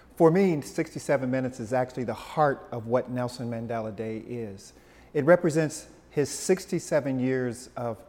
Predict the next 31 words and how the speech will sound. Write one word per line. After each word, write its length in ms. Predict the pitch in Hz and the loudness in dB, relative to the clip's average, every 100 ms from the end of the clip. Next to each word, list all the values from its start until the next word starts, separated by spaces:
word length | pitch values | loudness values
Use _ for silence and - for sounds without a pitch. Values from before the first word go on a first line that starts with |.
| - | -14
sacrifice 880 | - 156 143 151 131 135 123 117 - | -2 2 2 -2 -6 -2 -2 -4 -8
and 180 | 127 117 | -10 -10
struggle 560 | - 143 135 117 104 - - - - - - | -2 2 2 2 -4 -8 -20 -20 -20 -20 -8
for 120 | 139 | -6
freedom, 480 | - 160 151 143 139 | 0 4 4 4 0
justice, 560 | 123 139 139 131 120 120 | 2 0 0 -8 -8 -8
and 120 | 117 | -8
human 320 | - 139 123 | -4 -2 0
rights. 500 | 139 143 98 - - - - _ - - - - _ - | -2 -2 -8 -16 -20 -20 -20 _ -20 -20 -20 -20 _ -4
I 100 | 131 | -4
can't 360 | - 170 160 | 0 -2 0
think 160 | 165 147 | -2 -2
of 100 | 139 | 0
anything 560 | 156 160 160 143 135 113 | 0 0 -2 -2 -2 -2
better 560 | 104 139 139 123 117 - - | 2 2 2 0 -2 -8 -6
that 220 | 127 - | -4 -4
we 160 | 127 127 | -4 -4
can 200 | 127 120 | -4 0
do 320 | 131 131 120 | 2 2 2
than 360 | 113 110 113 - | -2 -2 -6 -8
to 100 | - - | -10 -2
honor 320 | 139 131 123 | 0 2 0
that 200 | 123 120 | -2 -4
kind 220 | - 123 | -6 -4
of 100 | 120 | -4
legacy. 580 | 120 123 120 104 - 107 127 | -2 -2 -2 -8 -12 -16 -16
So 300 | - 143 135 | 2 4 6
this 320 | 151 170 - | 6 4 2
year, 320 | 135 113 113 - - - - - - - - - - | 0 0 -2 -10 -20 -20 -20 -20 -20 -20 -20 -20 -8
we 320 | 127 143 143 | 0 2 2
have 640 | 110 139 127 127 123 117 | 0 -2 0 2 0 -2